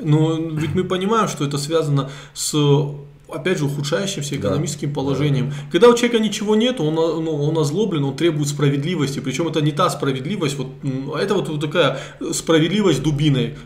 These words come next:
Speaker 1: Вот всем по, ну, я в дерьме и всем по голове, понимаете? Это
Speaker 2: Да,
Speaker 1: страшно.
Speaker 2: да, да, да.
Speaker 1: И, э, единственное, как мы можем не допустить героизации этого всего,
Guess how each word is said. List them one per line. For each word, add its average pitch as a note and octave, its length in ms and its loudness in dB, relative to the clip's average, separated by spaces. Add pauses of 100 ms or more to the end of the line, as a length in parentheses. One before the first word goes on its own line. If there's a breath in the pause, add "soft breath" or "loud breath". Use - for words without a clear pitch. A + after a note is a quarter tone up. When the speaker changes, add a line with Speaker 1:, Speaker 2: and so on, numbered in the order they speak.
Speaker 1:
Вот D#3+ 280 -2
всем F#3 420 4
по, D#3+ 120 -2
ну, C#3+ 160 0
я D3 480 4
в E3+ 80 0
дерьме C#3 320 -2
и F#3+ 240 -2
всем C#3+ 340 -2
по B2+ 120 0
голове, A#2 380 -4
понимаете? B2+ 520 -6
Это - 100 -8
Speaker 2:
Да, - 20 -4
Speaker 1:
страшно. F#2+ 520 -2
Speaker 2:
да, - 140 -12
да, - 40 -12
да. C#3+ 60 -12 (360 loud breath)
Speaker 1:
И, E3 220 -4
э, F3 220 -4 (160)
единственное, G3+ 480 2
как G#3+ 160 2
мы F#3+ 60 2
можем F#3 260 2
не D#3+ 80 0
допустить D3 420 -2
героизации C#3+ 720 2
этого C3 220 -4
всего, B2 480 -8